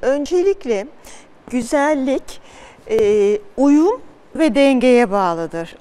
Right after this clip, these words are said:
Oran ve dengeye bağlıdır. Dolayısıyla canlıların içinde de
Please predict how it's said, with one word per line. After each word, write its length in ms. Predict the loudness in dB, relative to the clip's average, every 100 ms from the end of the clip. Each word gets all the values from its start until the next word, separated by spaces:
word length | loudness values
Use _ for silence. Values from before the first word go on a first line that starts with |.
| -2
Oran 440 | 2 2 2 -2 -4
ve 140 | -2 0
dengeye 540 | 0 0 -2 -2 -2
bağlıdır. 640 | -2 -4 -4 -8 -14 -18 -20 -20 -20 -16 -4
Dolayısıyla 840 | -2 0 0 0 0 0 -2 -6
canlıların 680 | -4 -2 0 0 4 2 2
içinde 640 | -6 -8 -4 -2 2 2
de 220 | 2 -2